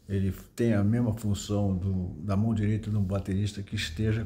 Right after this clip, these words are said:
conduzindo o ritmo no hi-hat ou no prato ride. Enfim,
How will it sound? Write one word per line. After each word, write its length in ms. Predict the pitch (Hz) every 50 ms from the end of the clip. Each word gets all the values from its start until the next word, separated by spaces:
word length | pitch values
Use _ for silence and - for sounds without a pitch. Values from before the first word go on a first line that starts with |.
| - -
conduzindo 680 | 113 117 113 110 107 95 87 85 90 110 104 95 98
o 40 | 95
ritmo 380 | 95 104 104 101 - 104 101 98
no 200 | 95 95 92 90
hi-hat 580 | - 104 98 95 82 113 113 113 113 - -
ou 240 | - - 107 104 101
no 320 | 98 95 92 92 95 - - - -
prato 260 | - 98 95 - 98
ride. 460 | 95 - 117 107 101 85 90 98 - - _ _ _ _ _ _ - - - _ _ _ _ _ _ _ _ _ _ _ _ _ _ _ _ -
Enfim, 600 | 113 110 104 - - - 127 131 127 127 - -